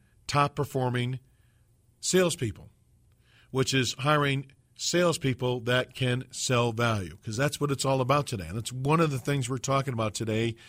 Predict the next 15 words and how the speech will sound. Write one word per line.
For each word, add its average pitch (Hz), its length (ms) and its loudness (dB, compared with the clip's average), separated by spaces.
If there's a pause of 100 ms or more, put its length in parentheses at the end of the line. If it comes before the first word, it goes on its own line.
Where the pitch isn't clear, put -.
(220)
in 160 160 2
our 139 140 8
program, 107 640 0 (380)
one 123 280 4
of 151 80 2
the 127 300 2 (240)
capabilities 131 800 2
that 120 120 -2
a 113 220 -2
sales 147 480 2
manager 120 420 0
must 139 320 0
have, 98 360 -4 (340)
which 120 260 0
is 120 300 2